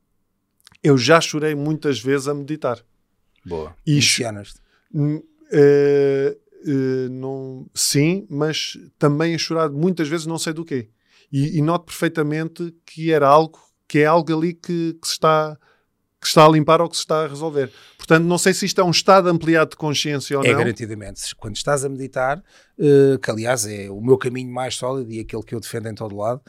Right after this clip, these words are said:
Speaker 2: eh, e que aliás, deixa-me fazer este parênteses, depois de medi-, eu já medito, já medito há muitos anos, como te disse, mas nem sempre fui regular. Quando comecei a ser regular e voltei, por exemplo, a fazer a cerimónia da ayahuasca, foi um mundo completamente diferente.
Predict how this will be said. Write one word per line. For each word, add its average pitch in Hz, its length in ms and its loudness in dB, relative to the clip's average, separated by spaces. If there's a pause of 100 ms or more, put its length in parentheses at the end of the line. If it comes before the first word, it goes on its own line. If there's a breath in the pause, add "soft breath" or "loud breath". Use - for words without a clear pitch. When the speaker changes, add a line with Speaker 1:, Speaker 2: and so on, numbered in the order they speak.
(320 loud breath)
Speaker 2:
eh, 104 260 -6 (280)
e - 40 -20
que 127 100 -6
aliás, 120 260 -2
deixa-me 113 240 -10
fazer 110 260 -14
este 113 180 -10
parênteses, 117 440 -8
depois 151 340 -4
de 131 80 -12
medi-, 135 180 -12
eu 120 80 -8
já 135 120 -4
medito, 131 260 -12
já 117 120 -4
medito 139 200 -8
há 135 40 -4
muitos 123 220 -10
anos, 90 180 -12
como 104 180 -14
te - 100 -20
disse, 95 280 -14 (260 soft breath)
mas 123 100 -4
nem 120 120 -4
sempre 127 200 -8
fui 143 140 -4
regular. 117 380 -8 (420 soft breath)
Quando 117 240 -8
comecei 180 400 0
a 165 60 0
ser 147 180 -6
regular 117 640 -8
e 139 100 -2
voltei, 127 320 -4
por 147 200 -6
exemplo, 156 320 -4
a 127 40 -6
fazer 127 280 -10
a 123 40 -10
cerimónia 123 380 -6
da 120 80 -4
ayahuasca, 110 500 -8
foi - 480 -12
um 107 100 -12
mundo 120 340 -4
completamente 98 760 -14
diferente. - 480 -16